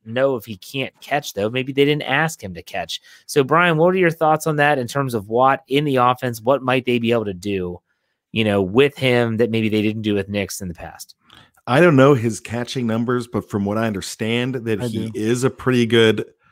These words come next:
Speaker 2: um, he's pretty good receiver out of the backfield. Um, Dave could probably give us those numbers, but let me just throw this in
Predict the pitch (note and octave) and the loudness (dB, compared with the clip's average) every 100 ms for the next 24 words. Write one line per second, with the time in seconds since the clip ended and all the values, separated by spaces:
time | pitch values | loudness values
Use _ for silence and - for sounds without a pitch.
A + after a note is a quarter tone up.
0 | _ - _ G#2 G#2+ G#2+ G#2+ A2+ - A#2 | _ -20 _ 0 2 2 0 -6 -6 -2
1 | A2 F#2+ - _ _ C#3 C3 A#2+ G#2+ - | -2 -4 -16 _ _ 0 2 2 2 0
2 | A#2 G2+ G#2 A2 G#2+ F#2+ G#2 A2 - A#2+ | 0 0 0 0 0 0 0 0 0 0
3 | B2 A#2+ - A2+ G2+ G2+ G#2 F#2+ A2 A#2 | 0 -4 -4 -2 0 0 -2 0 0 0
4 | A2+ G2 A2 G#2 G#2+ G#2+ - A#2 G2 G#2+ | -2 -2 0 2 0 0 -2 -4 -2 -2
5 | A#2 A#2 - A2 C3 A#2 - - B2 A#2+ | 0 -2 -2 -2 -2 -4 -4 2 2 2
6 | B2+ G2+ G#2 - C3+ C3+ | -2 -2 -2 0 0 -2